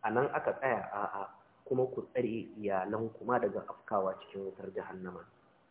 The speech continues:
Idan mutum ya yi sakaci wajen tarbiyyan ƴaƴansa, Allah maɗaukakin sarki zai tambaye shi. "Ma min abdin," a, Annabi sallallahu alaihi wa sallama a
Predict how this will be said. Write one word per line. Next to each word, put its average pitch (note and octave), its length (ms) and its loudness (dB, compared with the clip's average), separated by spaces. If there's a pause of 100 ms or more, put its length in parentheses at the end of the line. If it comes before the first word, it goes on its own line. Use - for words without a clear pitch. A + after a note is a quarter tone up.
(500)
Idan C3 260 6
mutum B2+ 440 2 (160)
ya A#2+ 140 8
yi A#2+ 260 6
sakaci B2 520 2
wajen B2 320 4
tarbiyyan B2+ 560 0
ƴaƴansa, A2+ 640 0 (380)
Allah A2+ 240 4
maɗaukakin A2+ 580 -2
sarki D3+ 380 0
zai C#3 200 4
tambaye F#2+ 500 -4
shi. - 260 -14 (420)
"Ma A2 160 2
min G#2 180 0
abdin," B2+ 480 0 (420)
a, G#2 220 0
Annabi A2 320 2
sallallahu G#2+ 460 4
alaihi F#2+ 320 4
wa F#2+ 140 -4
sallama B2+ 360 4
a - 100 -4